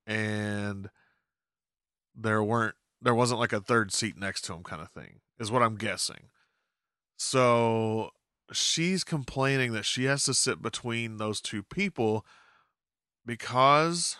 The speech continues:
brace yourself, 'cause this is kinda weird. And I mean, it's, it's, there's a possibility that it's real.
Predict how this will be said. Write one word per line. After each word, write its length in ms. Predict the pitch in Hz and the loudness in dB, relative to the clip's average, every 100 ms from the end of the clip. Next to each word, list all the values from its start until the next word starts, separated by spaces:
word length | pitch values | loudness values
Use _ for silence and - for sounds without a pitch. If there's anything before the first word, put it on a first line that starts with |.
| - _ _ _ _ _ _ _ _ _ _ - | -14 _ _ _ _ _ _ _ _ _ _ -14
brace 520 | 98 127 160 180 - | 4 6 8 6 0
yourself, 720 | 98 - 90 87 90 - - _ | -2 -4 -6 -8 -10 -14 -20 _
'cause 180 | 107 104 | -8 -2
this 160 | 139 135 | 0 0
is 460 | 123 104 - - _ _ _ _ _ _ _ - | -2 -2 -6 -8 _ _ _ _ _ _ _ -12
kinda 400 | - 131 131 120 | -2 0 2 0
weird. 440 | 107 92 87 85 _ _ _ - | -2 -4 -8 -16 _ _ _ 2
And 100 | 160 | 6
I 40 | |
mean, 120 | 180 | 8
it's, 160 | 190 156 | 6 4
it's, 280 | 139 104 - _ _ - | -4 -10 -10 _ _ -2
there's 180 | 123 | -2
a 40 | 139 | 2
possibility 460 | 147 156 151 170 110 | 6 6 6 4 4
that 120 | 113 | 2
it's 100 | 117 | 0
real. 380 | 139 156 107 | 0 0 0